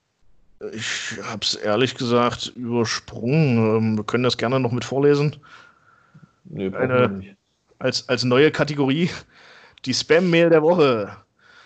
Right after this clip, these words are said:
Speaker 1: Ähm, was war die Spam-Mail der Woche? "Erleichtere dein Leben mit einem extra langen Schlauch."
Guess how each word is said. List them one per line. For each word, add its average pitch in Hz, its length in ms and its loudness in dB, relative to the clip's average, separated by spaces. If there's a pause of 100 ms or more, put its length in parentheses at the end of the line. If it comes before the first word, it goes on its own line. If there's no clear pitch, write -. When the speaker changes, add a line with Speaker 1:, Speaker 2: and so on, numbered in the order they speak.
(480)
Speaker 1:
Ähm, 123 680 -2 (120)
was 117 220 -6
war 131 80 -2
die 127 80 -4
Spam-Mail 131 340 -2
der 131 80 2
Woche? 170 500 2 (160)
"Erleichtere 175 640 0
dein 147 220 2
Leben 135 300 0
mit 135 140 -4
einem 117 280 -6
extra 131 380 -4
langen 131 320 -4
Schlauch." 120 520 -2